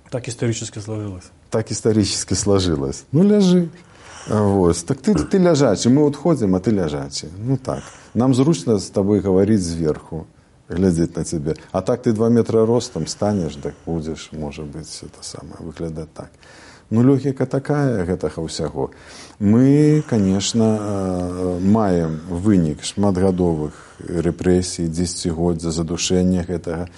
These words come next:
Speaker 2: І, шчыра сказаць, э, час, э, пасля тысяча дзевяцьсот дзевяноста чацвёртага года гэта ўсё вярнулася, як бы. Ну,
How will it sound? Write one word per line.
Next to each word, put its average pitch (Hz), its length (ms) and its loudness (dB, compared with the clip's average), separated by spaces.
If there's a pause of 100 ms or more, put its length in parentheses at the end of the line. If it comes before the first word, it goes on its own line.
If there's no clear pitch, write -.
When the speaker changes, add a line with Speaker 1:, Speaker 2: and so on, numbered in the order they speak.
(180)
Speaker 2:
І, 135 320 2
шчыра 139 400 -2
сказаць, 113 800 -2
э, 90 720 -2
час, - 680 -4
э, 90 360 0
пасля 87 320 -2
тысяча 87 400 -4
дзевяцьсот 85 400 -4
дзевяноста 85 320 -4
чацвёртага 80 560 -8
года 82 320 -8 (320)
гэта 90 160 -4
ўсё 92 240 -2
вярнулася, 107 720 0
як - 320 -8
бы. - 160 -20 (440)
Ну, 90 680 0